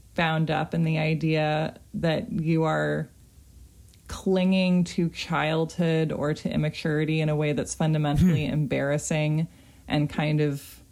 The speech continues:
Speaker 1: unsophisticated. And I would say it is unsophisticated and that sophistication is overrated, but I don't think it's embarrassing or has to be. Mike, my view of it is that I was in denial about this for a long time, like, how deeply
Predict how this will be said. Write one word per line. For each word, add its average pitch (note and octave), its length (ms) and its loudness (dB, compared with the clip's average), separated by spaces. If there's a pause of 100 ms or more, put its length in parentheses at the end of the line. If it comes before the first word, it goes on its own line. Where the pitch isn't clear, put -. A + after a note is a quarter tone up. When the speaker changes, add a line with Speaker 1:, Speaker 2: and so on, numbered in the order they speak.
(720)
Speaker 1:
unsophisticated. E3+ 1040 0 (320)
And E4+ 120 2
I G4+ 60 2
would A4 200 0
say - 120 0 (140)
it F#4+ 80 2
is F4+ 160 2
unsophisticated A#3 1080 0
and F#3 120 4
that E3 100 0
sophistication E3+ 840 0
is D3 120 0
overrated, C#3+ 640 0
but F#3+ 100 0
I G3+ 60 2
don't A#3+ 200 4
think - 220 0
it's B3+ 140 0
embarrassing D#3 720 0
or C#3 100 -2
has C#3+ 340 -2
to D3+ 80 -6
be. C#3+ 400 -2 (560)
Mike, C#4 300 2
my F#4 380 0
view A#3+ 320 2
of A3 100 0
it G3 180 2
is F3+ 120 -2
that F#3 120 0
I G3 140 2
was A#3+ 140 2
in A3+ 100 6
denial F3 480 2
about C#3+ 300 -2
this C#3 180 -4
for D3 140 -4
a D3 60 2
long C#3+ 240 0
time, D3+ 240 -2
like, C#3+ 200 -2
how D#3 160 0
deeply D#3 760 0